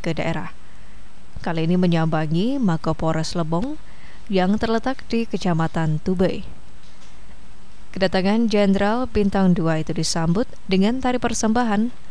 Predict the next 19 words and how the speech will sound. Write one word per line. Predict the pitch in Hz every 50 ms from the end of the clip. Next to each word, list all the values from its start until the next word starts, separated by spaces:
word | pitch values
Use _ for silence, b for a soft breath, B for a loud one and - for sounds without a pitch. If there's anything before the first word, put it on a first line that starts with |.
| B B B B B - 208
yang | 196
juga | 180 180 165 170 165
dihadiri | 165 165 160 160 156 165 165 170 180 180
langsung | 180 180 180 180 175 - 226 247 277 294 285
Bupati | 269 254 240 233 226 226
Lebong | 208 185 170 170 165 160 156 160
Kopli | - 202 214 - 220 202 180
Ansori | 175 170 170 - 208 208 196 175 165
dan | 156 147 175 170 170 165 165 -
jajarannya. | - - 170 160 202 165 160 165 - 156 151 - - 180 - - - - - - - - - - - - - - - - - - - -
Dalam | 180 175 185 190 180
kunjungan | 214 214 190 214 214 214 214 214 208
ini, | 240 262
Kapolda | - 254 226 214 226 214 214 214 202 175 170 185 247
mengapresiasi | 285 269 247 233 - 226 220 214 - 220 208 208 202 - 247 233
sejumlah | - 220 196 - - 190 180 180 185 190 202 202
kinerja | - 202 175 175 170 165 175 156 151 - 185 180 185
Polres | 175 - - 175 170 165 - -
Lebong | 190 185 202 196 - - B B